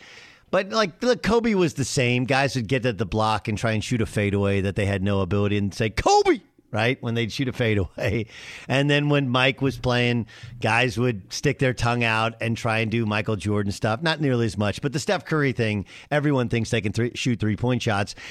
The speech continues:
and there's no limit to what is and what isn't a good shot in those people's minds when you play pickup basketball. Now, as for LeBron James,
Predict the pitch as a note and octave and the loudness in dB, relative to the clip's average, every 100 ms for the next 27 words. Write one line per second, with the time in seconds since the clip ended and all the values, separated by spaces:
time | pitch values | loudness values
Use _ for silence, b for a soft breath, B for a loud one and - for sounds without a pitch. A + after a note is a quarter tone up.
0 | B C#3+ D3 D#3 D#3+ D#3+ D#3 C#3 C3+ B2 | B 0 2 2 2 2 0 0 0 0
1 | A#2+ C3+ C#3 A#2+ B2 B2 B2 A#2 A#2 A2+ | 2 2 2 0 0 0 0 0 0 0
2 | A2 C3+ A#2+ - A#2 A#2+ B2+ - B2 G#2+ | 0 2 0 0 -2 0 -2 -2 -4 -4
3 | G2 C#3 B2+ A#2+ A2 G#2+ G#2 G2+ B2 G2 | -2 0 0 -2 -2 -4 -4 -4 -4 -4
4 | E2+ A#2 G#2 - D#2 - B B - C3 | -2 -2 -2 -6 -10 -12 B B -2 -2
5 | - D#3+ G3 - F3+ D#3 C#3+ C3+ A#2+ A2+ | 0 0 0 -2 -2 2 2 0 0 -2
6 | D#2+ - | -4 -16